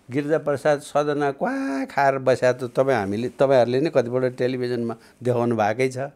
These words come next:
एहे, गिरिजावाला थाहै नभएको कुरा, हुँदै नभएको कुरा पो भनिदिएछ, मलाई पनि थाहा थिएन यो कुरा भनेर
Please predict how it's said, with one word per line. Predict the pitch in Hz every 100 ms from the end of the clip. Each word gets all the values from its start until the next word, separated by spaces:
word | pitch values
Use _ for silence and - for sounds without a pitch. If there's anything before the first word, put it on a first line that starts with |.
| _ _ _ - - _ _ -
एहे, | 196 165 165
गिरिजावाला | 151 185 196 196 196 180
थाहै | 180 180 202
नभएको | 190 180 170 170
कुरा, | 180
हुँदै | 139 135 180
नभएको | 180 175 180 175
कुरा | 180 185
पो | 214
भनिदिएछ, | 185 123 147 170 160 156
मलाई | 151 160 151
पनि | 180
थाहा | 180 190
थिएन | 170 175 196
यो | 180 175
कुरा | 175 170
भनेर | 127 143 151